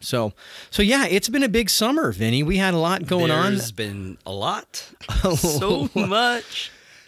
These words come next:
Speaker 1: Yeah. So I think we, I don't want to, but I think we have to, because we haven't really given the afternoon morning show take on,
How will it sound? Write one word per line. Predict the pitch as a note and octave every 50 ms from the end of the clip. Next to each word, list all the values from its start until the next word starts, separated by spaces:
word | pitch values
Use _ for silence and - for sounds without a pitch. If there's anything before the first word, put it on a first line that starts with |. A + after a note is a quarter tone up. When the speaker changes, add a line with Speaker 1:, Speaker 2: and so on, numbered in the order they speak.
| - - -
Speaker 1:
Yeah. | D3+ C#3+ D3 D3+ D3 C#3 C3+ C3 B2+ B2 C3
So | C3 - - G3+ G3
I | F#3
think | - - B3+ - -
we, | G#3 G#3 F3+ C3 - - - - - - -
I | - D#3+
don't | F3 G3 G3+ F#3 D3+
want | C#3 C#3+ C#3+ D3 C#3
to, | - - E3 D#3 D3+
but | C3+ C#3 C3+
I | B2+
think | C#3+ C#3+ C3
we | B2 A2
have | - - - C3+ B2 B2 A#2 - - -
to, | B2+ B2+ B2 B2 B2 A#2 G2 - - - - - - - _ _ _ -
because | - C3+ C3+ A2+
we | C3 C3
haven't | D3 D3 D3 D3
really | C3+ B2+ B2+ B2+ B2
given | A2 A#2+ A#2+ A#2 A#2 A#2
the | A2+ A2+
afternoon | A2 A2 - - A#2 G#2+ G#2
morning | G#2 G#2 G#2+ G#2 G2+ G2
show | - - G#2+ F#2+
take | - - - A#2 A2 G2+ - - -
on, | - A2 G#2+ G#2 G#2 G2+ G2+ G2+ G2+